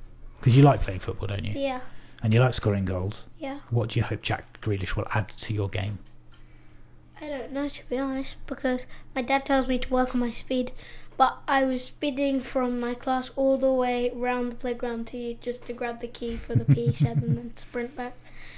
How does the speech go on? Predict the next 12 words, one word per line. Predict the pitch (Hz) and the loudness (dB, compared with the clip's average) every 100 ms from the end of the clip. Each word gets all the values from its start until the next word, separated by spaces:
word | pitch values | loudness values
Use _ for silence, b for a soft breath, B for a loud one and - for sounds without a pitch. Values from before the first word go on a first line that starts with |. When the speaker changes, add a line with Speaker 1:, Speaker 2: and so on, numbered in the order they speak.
| B B B B - | B B B B -8
Speaker 2:
And | 254 247 247 | -6 -4 -4
I | 247 | -4
don't | 247 262 | -4 -2
really | 240 | -4
get | 240 247 - | -4 -8 -12
tired | - 233 226 | -8 -8 -8
that | 247 269 | -10 -8
much. | 254 - - - | -8 -10 -10 -2
Speaker 1:
Yeah. | |
Speaker 2:
But | 110 208 202 | 2 2 0
I | 262 285 | 0 0
think | - - - - 381 381 381 427 - | -2 -14 -16 -6 -2 0 -2 -4 -6